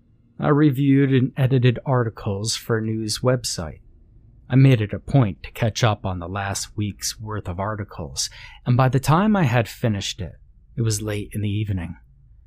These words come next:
I had worked straight through lunch, and my stomach was screaming at me. I made my way to the kitchen and popped open the freezer. Now, frozen pizza wasn't my first choice, but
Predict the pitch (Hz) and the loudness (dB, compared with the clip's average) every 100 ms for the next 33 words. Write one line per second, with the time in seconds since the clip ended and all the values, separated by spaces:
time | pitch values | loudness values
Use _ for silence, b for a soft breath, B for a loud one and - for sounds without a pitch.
0 | - - - - 123 147 131 120 127 117 | -20 -20 -8 0 4 4 4 2 -2 -2
1 | - - 135 147 - 139 123 117 95 - | -8 0 2 2 0 0 2 0 -2 -6
2 | - - 95 90 90 - 127 101 92 - | -10 -8 -10 -8 -6 0 0 0 -4 -10
3 | 78 - - - 113 117 92 87 90 - | -8 -8 -8 -4 0 0 0 -6 -12 -14
4 | 90 78 - - - - - _ _ - | -18 -18 -20 -20 -20 -20 -20 _ _ -20
5 | - - - - 135 135 127 127 117 120 | -20 -20 -12 2 6 6 6 4 4 4
6 | 113 - 113 104 - 117 - 107 107 - | 2 0 -2 0 0 0 0 -2 -2 -2
7 | 120 107 - 113 101 98 98 - 135 127 | -2 0 0 -2 0 -4 -4 0 2 2
8 | 95 - - _ _ - - - - 135 | -4 -10 -20 _ _ -20 -20 -18 -2 2
9 | 117 113 - - - 190 147 117 - 120 | 2 0 -8 -12 -2 2 2 2 0 -2
10 | - 101 110 113 101 87 82 - 87 - | -2 -6 -2 -2 -2 -4 -8 -8 -8 -8
11 | - 123 92 87 - - 101 | -2 -2 -2 -6 -6 -4 -6